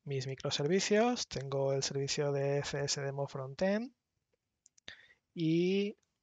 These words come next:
de forma completamente automática mi servicio está siendo monitorizado y mi servicio tiene configurado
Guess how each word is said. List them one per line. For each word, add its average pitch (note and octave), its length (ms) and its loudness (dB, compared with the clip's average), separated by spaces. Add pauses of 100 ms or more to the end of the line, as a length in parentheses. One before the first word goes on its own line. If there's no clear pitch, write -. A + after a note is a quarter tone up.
(520)
de C#3+ 120 -2
forma D#3 340 2
completamente C3+ 600 -2
automática E3+ 800 2
mi D3+ 120 -4
servicio D3 640 -2
está D3 220 -4
siendo C3+ 260 -6
monitorizado C#3 880 0 (840)
y D#3+ 380 -2
mi D3 100 -4
servicio C#3 560 0
tiene C#3+ 540 -4
configurado C#3+ 1000 2